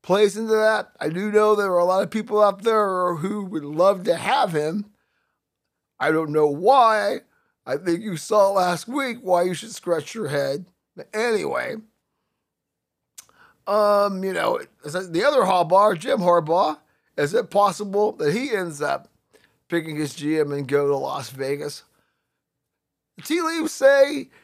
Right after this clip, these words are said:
it's, the sportation's been great, but he kinda likes where he's at in Ann Arbor, and that he, that he feels he can compete for a, a national championship.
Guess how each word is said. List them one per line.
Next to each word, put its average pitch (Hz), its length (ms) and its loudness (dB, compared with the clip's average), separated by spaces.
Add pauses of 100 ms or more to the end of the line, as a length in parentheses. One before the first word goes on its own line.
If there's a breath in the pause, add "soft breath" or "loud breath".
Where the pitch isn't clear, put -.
(500 soft breath)
it's, 196 220 -4
the 202 80 -8
sportation's 233 560 -4
been 202 240 -6
great, 208 500 0
but 175 140 0
he 180 60 0
kinda 196 340 0
likes 196 320 0
where 185 240 0
he's 180 160 -2
at 180 240 -2
in - 0 -
Ann 165 200 -2
Arbor, 190 520 0 (800)
and 151 340 -4
that 147 260 -4
he, 156 120 -8 (800)
that 139 140 -2
he 202 100 0
feels 190 320 0
he 180 100 -6
can 160 160 -10
compete 196 380 -8
for 160 280 -2
a, 151 320 -4
a 156 40 -2
national 165 460 -4
championship. 175 920 -4